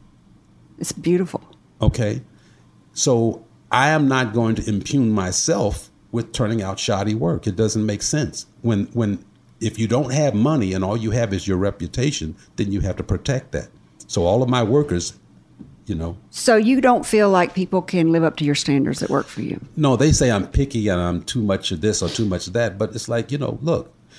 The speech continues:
Speaker 2: this is my name on this. I'm, I'm saying I've gotta turn out something that somebody will go, "Okay, I like that."
Speaker 1: My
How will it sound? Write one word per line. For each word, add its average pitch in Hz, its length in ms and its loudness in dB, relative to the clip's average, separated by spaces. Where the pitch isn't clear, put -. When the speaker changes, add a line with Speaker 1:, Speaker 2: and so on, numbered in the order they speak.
Speaker 2:
this 147 340 2
is 123 140 2
my 123 560 4
name 110 680 4
on 82 260 2
this. 73 280 -4
I'm, 90 300 0
I'm 90 180 2
saying 98 480 0
I've 87 180 -6
gotta 113 280 2
turn 120 260 2
out 107 180 2
something 90 480 0
that 90 160 -2
somebody 101 380 0
will 85 160 -2
go, 85 300 0
"Okay, 87 400 -4
I 92 80 -2
like 92 360 -2
that." - 240 -8
Speaker 1:
My 202 300 4